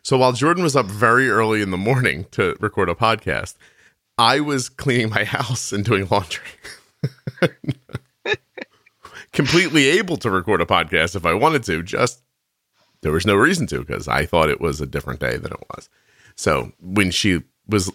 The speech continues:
logging on this morning, I thought, "Wow, what a nice person. She actually is here." <laughs> I very well may have just been like, "Oops." <laughs>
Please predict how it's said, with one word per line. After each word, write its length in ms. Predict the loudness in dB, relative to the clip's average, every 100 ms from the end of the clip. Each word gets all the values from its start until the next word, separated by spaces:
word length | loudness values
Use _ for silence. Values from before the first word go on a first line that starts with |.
| -4
logging 380 | 0 0 0 -2
on 100 | -4
this 160 | -4
morning, 240 | -4 -4 -2
I 80 | -2
thought, 180 | 0
"Wow, 180 | 0 2
what 120 | 0
a 40 | -2
nice 280 | -2 -2 0
person. 360 | 0 0 -6
She 160 | -2 0
actually 360 | 2 0 0
is 140 | -2 -2
here." 220 | 0 0 -2 -18
<laughs> 180 | _ -6
I 60 | -6 -8 -8
very 260 | 0 4 4
well 200 | 2 2
may 200 | 2 2
have 200 | 2 0
just 220 | -4 -2
been 120 | -2
like, 180 | 0 -4 -2 0
"Oops." 480 | 0 0 -8 -12 -16 _ _ _ -4
<laughs> 120 | -2